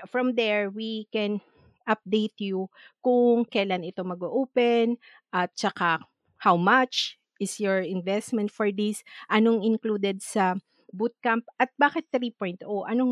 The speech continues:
merong, anong bago. And not only that, if you are not yet part of the group, our Facebook group, please find us on Facebook.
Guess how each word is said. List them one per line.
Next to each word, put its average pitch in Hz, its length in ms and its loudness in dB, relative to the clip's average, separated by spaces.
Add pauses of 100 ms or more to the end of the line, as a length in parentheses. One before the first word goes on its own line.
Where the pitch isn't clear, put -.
merong, 202 400 -4
anong 269 320 2
bago. 165 480 -4 (1300)
And 262 80 4
not 320 160 4
only 311 240 0
that, 208 240 0
if 233 160 -4
you 277 160 0
are 269 80 2
not 254 240 2
yet 254 240 -4
part 214 240 -6
of 196 240 -8
the 185 80 -4
group, 185 400 -4 (160)
our 202 80 2
Facebook 202 640 -8
group, 202 320 -6 (320)
please 311 320 -2
find 240 400 -4
us 208 320 -6
on 208 260 -4
Facebook. 190 600 -12